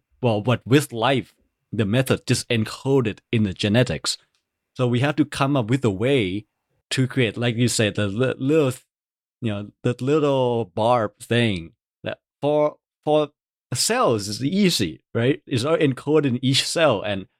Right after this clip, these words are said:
they use the same material because it's already there, those organic material in the cells, or whatever they eat or whatever they collect. But if we want to imitate that, we have to rebuild one by one. There's no,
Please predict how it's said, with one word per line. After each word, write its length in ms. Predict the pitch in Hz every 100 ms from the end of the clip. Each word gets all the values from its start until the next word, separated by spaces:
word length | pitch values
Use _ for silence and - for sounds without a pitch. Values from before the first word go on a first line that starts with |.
| _
they 80 | 135
use 200 | 135 170
the 80 | 120
same 260 | - 120
material 520 | 120 - - 202 101 87
because 280 | 98 113
it's 140 | 117 -
already 320 | 117 123 107
there, 260 | 98 139 127
those 220 | 110 - 117
organic 480 | 120 - 117 98
material 600 | 95 - 180 165 110 85
in 140 | - 104
the 100 | 92
cells, 460 | - 143 110 85 - _ _ _ _ _
or 500 | 107 107 107 107 113
whatever 440 | 113 127 127 123 107
they 80 | 101
eat 440 | 101 139 185 - -
or 320 | 113 110 110
whatever 300 | 110 117 104
they 80 | 104
collect. 440 | - 123 165 - - _ -
But 180 | 117 -
if 140 | 139
we 80 | 175
want 180 | 160 170
to 120 | 147
imitate 500 | 135 185 - 127 98
that, 240 | 98 92 -
we 140 | - 127
have 100 | 151
to 140 | 139
rebuild 460 | 107 120 117 120 123
one 420 | 113 110 120 117
by 200 | 107 107
one. 440 | 104 139 147 90 95
There's 260 | 120 127 -
no, 420 | 123 117 110 110